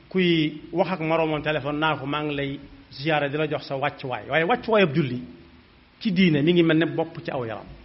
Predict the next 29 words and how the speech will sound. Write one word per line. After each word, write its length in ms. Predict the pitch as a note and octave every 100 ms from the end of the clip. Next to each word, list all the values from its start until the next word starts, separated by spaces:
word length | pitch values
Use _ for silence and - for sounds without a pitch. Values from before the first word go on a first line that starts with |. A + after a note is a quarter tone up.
| - - - - _ - _ - - - _ - - - -
Yaram 300 | E3 F3+ D#3
lu 60 | E3
mën 140 | F#3+
a 40 | E3+
doon 120 | C3
nag, 100 | G#2+ - C3+
bu 60 |
fekkee 220 | F#3 F#3+
ma 100 | F#3
nga 140 | A3+ G3
ak 60 |
bopp 160 | F#3 F#3 - - - -
mu 100 | F#3+
sax 140 | B3 B3
ay 100 | G3+
nopp, 300 | G3+ - -
yor 140 | G3 A3+
ay 160 | G#3
gët, 160 | F#3 - - - - - - - B3 - - - - _ _ - _ - - _ _ _ _ -
ku 100 | B3
ne 100 | A3+
xam 240 | D#3 F3 D#3
na 80 | B2
ni 120 | A2+ - - - - _ _ _ - - - - _ _ _ _ _ - G#2
bis 160 | F#3 F3+
ko 120 | F#3
ca 120 | F#3
gaañee 420 | D3+ E3+ E3+ D3
sax, 160 | C3